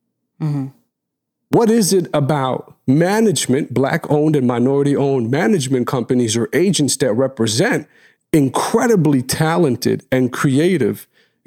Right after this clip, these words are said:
Speaker 2: gifted individuals of our community that we're not able to position them in spaces to attract the same level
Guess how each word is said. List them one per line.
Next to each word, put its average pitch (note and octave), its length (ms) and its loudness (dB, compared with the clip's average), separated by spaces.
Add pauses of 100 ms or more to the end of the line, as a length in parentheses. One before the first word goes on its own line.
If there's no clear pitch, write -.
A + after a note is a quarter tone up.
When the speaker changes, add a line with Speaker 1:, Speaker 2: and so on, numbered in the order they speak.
Speaker 2:
gifted D#3+ 480 0
individuals C3+ 920 0 (480)
of C#3 180 0
our D#3 140 0
community D#3+ 640 2 (640)
that D3+ 220 2
we're D#3 120 2
not F#3 360 0
able E3 260 2
to D#3 160 -2
position D3+ 480 0
them C#3+ 180 2
in A#2+ 60 0
spaces D#3+ 540 -2
to E3 240 0
attract D#3 440 -2
the C#3+ 60 0
same C#3+ 380 0
level C#3 520 0